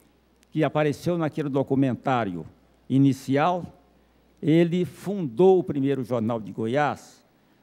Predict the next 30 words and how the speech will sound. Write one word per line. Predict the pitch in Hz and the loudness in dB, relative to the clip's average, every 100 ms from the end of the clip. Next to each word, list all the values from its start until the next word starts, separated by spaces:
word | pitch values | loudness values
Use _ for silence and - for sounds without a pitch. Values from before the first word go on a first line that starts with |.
| - | 0
no | 143 | 0
dia | 139 180 | 2 -4
cinco | 127 - 214 226 220 165 | -4 -8 -10 -10 -10 -12
de | 135 | -10
março | 127 127 143 175 - 151 | -8 -6 -6 -8 -10 -10
de | 127 | -6
mil | 139 151 175 | -6 -6 -6
oitocentos | 165 143 - 160 135 | -6 -8 -10 -10 -10
e | |
trinta. | 160 139 117 127 | -12 -10 -10 -10
O | |
jornal | 107 120 151 | -8 -6 -6
circulou | - - 196 - 156 139 202 185 | -8 -10 -10 -8 -6 2 2 2
naquele | 131 - 127 113 | -2 -8 -10 -10
dia, | 90 95 87 - _ _ _ | -10 -12 -12 -16 _ _ _
cinco | - - 165 | -16 -10 -8
de | 226 131 | -8 -6
março | 135 139 143 | -4 -6 -6
de | 135 | -4
mil | 135 139 143 - - _ | -2 -2 -6 -18 -20 _
oitocentos | 139 143 - 156 147 | -4 -4 -2 -2 0
e | 131 | -2
trinta. | - 107 90 - - _ _ _ - | -6 -6 -6 -10 -20 _ _ _ -8
Isso | 208 151 185 | -6 -4 -4
demonstra | 190 160 190 214 180 165 | -4 -4 -6 -6 -6 -8
que | 165 | -8
Goiás | 135 139 123 135 143 110 - - _ - _ | -6 -4 -2 0 0 -4 -10 -20 _ -20 _
é | 139 160 | -8 -6
um | 175 | -6
estado | 165 - - 147 151 156 143 160 160 | -10 -12 -10 -6 -4 -4 -6 -10 -10